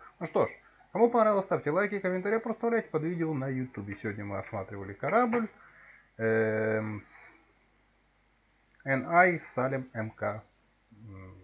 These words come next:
Салем М К два. Боевой корабль. Мне для, как говорится, рефайна. Чисто боевой кораблик. Что ж, дорогие друзья,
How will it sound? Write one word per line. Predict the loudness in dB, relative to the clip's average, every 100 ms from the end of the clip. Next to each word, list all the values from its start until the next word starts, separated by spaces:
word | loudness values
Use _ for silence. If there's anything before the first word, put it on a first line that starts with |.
| -20 _ _ _ _
Салем | 0 2 2 -2 -8
М | -8 -8
К | -6 -6 -8 -16
два. | -2 -2 -2 -14 -20 -20 -20 _
Боевой | 4 6 4
корабль. | 2 4 6 4 -4 -16 _ _ _ _ _ _ _ _
Мне | -8 -6 -4 -6
для, | -8 -10 -4 -2 -4 -6 -20 -20 -20 _ _
как | -4
говорится, | 0 0 0 -4
рефайна. | -6 -4 -4 -6 -10
Чисто | -14 -18 -6
боевой | 0 0 0
кораблик. | -2 -4 -4 -8 -14
Что | -6 -6
ж, | -6 _ _ _ _ _ _
дорогие | -6 -4 -4
друзья, | -8 -10 -10 -12